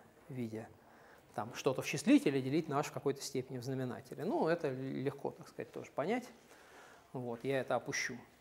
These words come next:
Вот. Таким образом, э, получается, что главное открытое подмножество, э, э, окрестность данной точки, имеет тоже касательное пространство в этой точке, что и все многообразие.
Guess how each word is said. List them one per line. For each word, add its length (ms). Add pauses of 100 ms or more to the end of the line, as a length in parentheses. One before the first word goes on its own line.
(560)
Вот. 300
Таким 260
образом, 460
э, 160
получается, 640
что 560
главное 420
открытое 380
подмножество, 920
э, 800
э, 0 (420)
окрестность 500
данной 280
точки, 440
имеет 320
тоже 240
касательное 480
пространство 560
в 40
этой 180
точке, 340
что 180
и 60
все 240
многообразие. 720